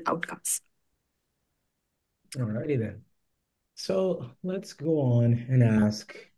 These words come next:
Speaker 2: Doctor Su. Not sure if I'm pronouncing your,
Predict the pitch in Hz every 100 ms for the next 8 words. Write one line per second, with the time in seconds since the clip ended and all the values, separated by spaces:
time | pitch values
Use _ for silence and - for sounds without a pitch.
0 | _ _ _ _ _ _ _ 131 123 139
1 | 139 - - 135 131 131 127 123 - _
2 | _ _ - - - - - _ _ _
3 | _ _ _ _ _ _ _ _ _ _
4 | _ - 165 - 165 156 131 131 127 127
5 | 117 107